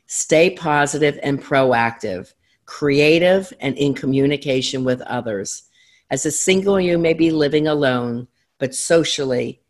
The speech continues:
you don't need to feel alone. And with that, ends today's lesson.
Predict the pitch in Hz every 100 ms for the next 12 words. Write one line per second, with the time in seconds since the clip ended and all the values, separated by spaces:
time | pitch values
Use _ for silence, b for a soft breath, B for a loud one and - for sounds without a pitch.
0 | _ 131 131 139 139 135 139 135 - 139
1 | - 143 123 117 107 110 98 - 135 _
2 | _ _ _ - 135 131 127 139 160 -
3 | - _ _ _ _ _ - 127 131 127
4 | - 135 127 120 120 113 98 - - 64